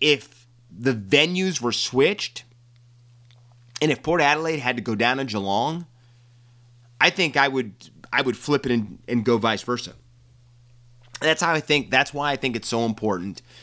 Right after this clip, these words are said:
to be able to host a match. And Geelong, Geelong, just like most teams this year, just had to feel fortunate that they're not gonna be playing in front of, you know, sixty thousand at Adelaide Oval.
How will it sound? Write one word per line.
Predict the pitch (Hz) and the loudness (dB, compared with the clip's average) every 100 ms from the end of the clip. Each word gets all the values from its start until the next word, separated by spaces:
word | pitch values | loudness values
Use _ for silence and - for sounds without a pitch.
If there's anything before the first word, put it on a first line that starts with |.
| - | -12
to | - | -6
be | 110 117 | 0 2
able | 113 110 | 0 -2
to | 101 | -6
host | - 120 104 - - - _ _ _ _ _ _ _ _ - | -2 -2 -2 -6 -10 -14 _ _ _ _ _ _ _ _ -4
a | |
match. | 110 107 101 71 - - - _ - - - | 2 2 2 0 -8 -10 -10 _ -20 -8 -2
And | 143 | 0
Geelong, | 123 160 240 220 - - | 2 4 4 2 -4 -14
Geelong, | 127 139 156 202 202 160 | -4 -2 2 4 4 0
just | 123 165 | 0 2
like | 156 123 | 2 2
most | 131 170 - | 2 2 2
teams | 120 104 101 | 0 0 -2
this | - 107 - | -4 -2 0
year, | 101 98 98 - - _ _ _ - | 0 -2 -6 -18 -20 _ _ _ -16
just | 113 180 180 | -2 2 2
had | 160 165 | 0 -2
to | - | -2
feel | 139 113 | -4 -2
fortunate | - 156 156 117 107 - | 0 0 0 0 -2 -2
that | 110 | -2
they're | 131 | 0
not | 135 127 | 2 0
gonna | 123 117 | -2 -2
be | 107 | -2
playing | 95 - - 147 139 110 | -4 -6 -2 0 0 -2
in | 104 | -4
front | 98 - 113 107 - | -6 -2 0 0 -4
of, | 104 104 98 95 - - - - - - - - - - | -6 -4 -4 -6 -14 -20 -20 -20 -20 -20 -20 -20 -20 -14
you | - | -4
know, | 113 92 | -4 -4
sixty | - 170 - 127 | -2 0 0 -6
thousand | - 139 135 139 113 90 80 92 - _ - - - - - - - | 0 2 4 2 -2 -8 -12 -16 -20 _ -20 -20 -20 -20 -20 -10 -2
at | 127 | 0
Adelaide | 117 113 107 101 | 2 0 -2 -2
Oval. | 104 110 87 - | 0 0 -2 -16